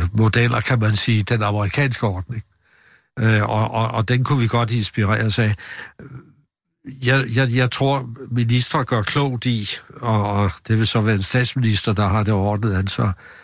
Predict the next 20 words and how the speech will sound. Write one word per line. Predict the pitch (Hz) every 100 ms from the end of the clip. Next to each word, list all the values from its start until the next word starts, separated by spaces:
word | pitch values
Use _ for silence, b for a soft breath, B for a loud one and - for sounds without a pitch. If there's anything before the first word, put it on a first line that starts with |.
| B B B _ -
"at | 113 -
interessere | 147 117 - 110 139 135
sig | - 131
meget | 110 120 151 131
for, | 127 127
hvordan | 123 117 113 120 131 -
svar | - 135 127 127
til | - 135
Folketinget | 110 117 110 117 - 117 101 104
bliver | 107 104
til | - 123 123 123
i | 120
de | 104
enkelte | 101 104 110
ministerier." | 104 95 - 110 110 110 b b b b b b -
Øh, | 120 110 107
hvor, | 104 110 113 107
hvor, | 110 107
hvor, | 95 107 104
hvor, | 95 104 101 92